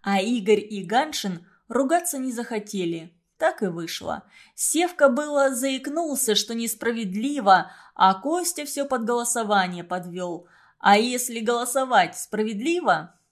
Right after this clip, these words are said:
Ну, голоснём, рёбушки. Все за Костю и проголосовали. Игорь поколебался, но, видит, кругом руки подняли,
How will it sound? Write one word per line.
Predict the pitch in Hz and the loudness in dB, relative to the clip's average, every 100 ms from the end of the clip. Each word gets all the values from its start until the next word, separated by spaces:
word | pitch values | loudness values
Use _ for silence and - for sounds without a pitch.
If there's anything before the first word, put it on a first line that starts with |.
| - | -4
Ну, | 208 220 208 240 _ _ _ _ | 0 2 0 -4 _ _ _ _
голоснём, | 220 277 294 311 285 233 180 | 6 8 8 4 -2 -2 -2
рёбушки. | 202 196 156 - - - _ _ _ _ _ | -2 -4 -8 -12 -16 -18 _ _ _ _ _
Все | - - 302 330 | -8 -2 2 2
за | 269 214 | 2 -2
Костю | 208 269 277 - 254 | -4 -6 -6 -8 -12
и | - 233 | -10 -8
проголосовали. | 226 214 214 202 202 196 185 175 160 160 - _ _ _ - | -4 -2 -2 -2 -2 -2 -4 -4 -8 -10 -18 _ _ _ -4
Игорь | 262 277 226 214 | 0 0 0 0
поколебался, | - 196 208 190 170 233 311 - 262 254 - _ | -2 -2 -4 -4 2 2 2 -6 -8 -12 -16 _
но, | 208 233 | 0 0
видит, | 262 349 320 - | 2 2 0 -4
кругом | 294 285 294 190 | -6 -2 -2 0
руки | 285 202 202 | -2 -2 -2
подняли, | 196 185 185 190 180 175 170 _ | 0 -2 -4 -4 -4 -6 -10 _